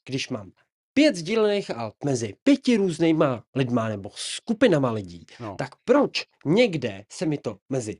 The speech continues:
Speaker 1: tři lidi nazdílí i hned A mezi jiný tři lidi tak
Speaker 2: A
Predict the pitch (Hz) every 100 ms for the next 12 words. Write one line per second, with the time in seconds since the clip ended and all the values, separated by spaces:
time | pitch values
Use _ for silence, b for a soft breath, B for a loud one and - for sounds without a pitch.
0 | - - 277 262 117 98 131 127 131 165
1 | 214 - - 147 113 - _ _ B B
2 | - 123 104 _ b b b - 131 120
3 | 107 101 - 135 269 269 180 - 139 113
4 | 98 98 _ b b - 135 - -